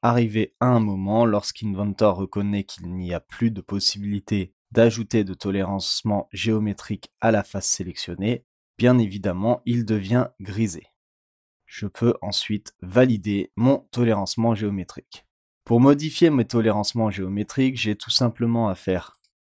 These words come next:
un double clic et à aller modifier les éléments voulus. Là, dans cette partie, par exemple, je n'ai pas la possibilité de modifier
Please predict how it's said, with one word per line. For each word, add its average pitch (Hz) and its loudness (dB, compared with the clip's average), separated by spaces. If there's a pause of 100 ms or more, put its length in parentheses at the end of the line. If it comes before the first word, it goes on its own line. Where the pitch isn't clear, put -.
(380)
un 147 6
double 104 -2
clic - -6
et 131 6
à 104 6
aller 95 -2 (100)
modifier 104 0
les 117 2
éléments 95 -4
voulus. 90 -12 (760)
Là, 127 4
dans 120 4
cette 117 2
partie, 135 0
par 107 2
exemple, 98 -2 (500)
je - -6
n'ai 110 2
pas 131 2
la 131 4
possibilité 117 0
de 123 2
modifier 110 0